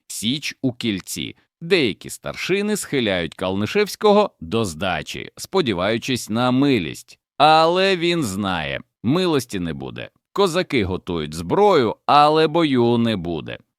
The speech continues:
Під покровом ночі частина йде на човнах у понизя Дніпра, до турецьких земель. Дехто лишається, щоб загинути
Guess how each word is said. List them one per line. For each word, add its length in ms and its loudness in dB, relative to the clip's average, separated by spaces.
Під 200 0
покровом 640 0
ночі 380 -2
частина 540 -2
йде 260 0
на 120 -2
човнах 500 -2
у 80 -2
понизя 540 -4
Дніпра, 560 -6
до 200 -2
турецьких 580 -2
земель. 440 -4
Дехто 460 -2
лишається, 680 -2
щоб 360 -6
загинути 880 -2